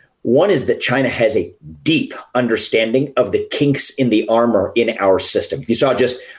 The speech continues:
last week, there was a report of marketing specifically to local law enforcement agencies, the kind of surveillance technology that the federal government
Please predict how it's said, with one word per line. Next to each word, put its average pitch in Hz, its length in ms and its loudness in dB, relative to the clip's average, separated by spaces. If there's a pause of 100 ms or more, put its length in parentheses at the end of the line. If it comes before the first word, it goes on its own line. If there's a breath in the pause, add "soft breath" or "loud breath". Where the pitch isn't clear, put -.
last 123 320 0
week, 127 400 0 (120 soft breath)
there 131 80 4
was 120 120 2
a 117 40 2
report 135 320 4
of - 140 -6 (160 loud breath)
marketing 175 540 2
specifically - 600 -2
to 135 100 0
local 147 380 2
law 139 140 2
enforcement 131 400 -2
agencies, 107 360 -4
the 127 80 -6
kind 127 180 -4
of 120 80 -4
surveillance 127 460 0
technology 107 460 0
that 120 140 0
the - 60 -8
federal 214 300 2
government 90 340 -4